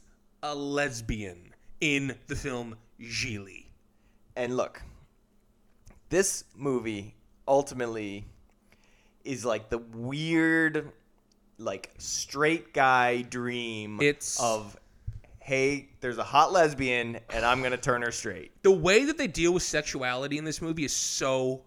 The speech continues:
Speaker 1: offensive and so bad. It is so bad. And it's just so dated.
Speaker 2: It's so weird to watch now, but it's fascinating. And
Speaker 1: It's
Speaker 2: she's calling him gay the whole time, and he's, like,
Speaker 1: Okay.
Speaker 2: getting offended about it.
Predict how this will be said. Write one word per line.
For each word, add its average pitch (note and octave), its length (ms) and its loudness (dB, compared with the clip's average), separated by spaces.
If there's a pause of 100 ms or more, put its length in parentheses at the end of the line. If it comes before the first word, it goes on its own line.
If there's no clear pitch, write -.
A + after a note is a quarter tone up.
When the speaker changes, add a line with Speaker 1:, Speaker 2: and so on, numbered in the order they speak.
Speaker 1:
offensive G2+ 680 -10
and C#3 180 -6
so C#3 800 -4 (340)
bad. G2 400 -6 (120)
It D3+ 120 -2
is D3+ 160 -4
so C#3 720 -2 (360)
bad. A2 440 -4
And D3+ 120 -2
it's E3 220 -8
just - 280 -4
so F#3 220 -4
dated. B2+ 680 -2 (480)
Speaker 2:
It's D3 160 -6
so E3+ 280 8
weird C#3 240 4
to C#3 80 -4
watch B2 240 0
now, C#3 160 0
but C3 160 0
it's - 260 -10 (280)
fascinating. F2+ 680 -8
And - 100 -6 (160)
Speaker 1:
It's G#2+ 120 -8
Speaker 2:
she's F3 380 0
calling C#3+ 300 2
him A#2+ 160 -6
gay B2+ 260 2
the B2+ 160 2
whole C3 140 2
time, B2+ 580 -2 (680)
and A#2 160 -10
he's, B2 280 -6
like, G#3+ 100 8
Speaker 1:
Okay. - 280 -2
Speaker 2:
getting A#2 300 -2
offended B2 400 -2
about A#2 280 2
it. A2+ 280 -4